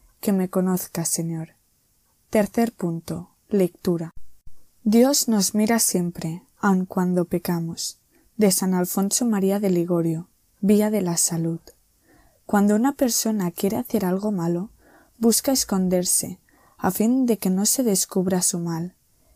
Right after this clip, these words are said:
Y cuando su pecado es descubierto, siente grande vergüenza. El pecado es como darle bofetadas a Dios, como escupirlo en la cara. ¿Qué súbdito tendría la arrogancia de violar las leyes delante del mismo príncipe?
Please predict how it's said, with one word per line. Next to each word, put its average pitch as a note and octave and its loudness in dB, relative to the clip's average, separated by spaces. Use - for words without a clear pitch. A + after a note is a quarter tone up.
Y G#3+ -2
cuando G3 0
su F#3 0
pecado G#3+ -2
es A#3+ -2
descubierto, F3+ -2
siente A#3 0
grande G3 -2
vergüenza. E3+ -6
El G#3 2
pecado G3 -2
es - 0
como C4+ 0
darle A3 0
bofetadas F3+ -2
a E3+ -4
Dios, F3 -4
como G3+ 2
escupirlo G3+ 0
en A#3 4
la F3 -2
cara. E3+ -4
¿Qué C#4+ 4
súbdito G3 0
tendría F#3 0
la G#3 0
arrogancia F3+ -4
de F#3+ 4
violar F3+ 2
las A#3 2
leyes F#3+ 2
delante F3 -2
del E3+ 0
mismo E3+ -4
príncipe? F3 -6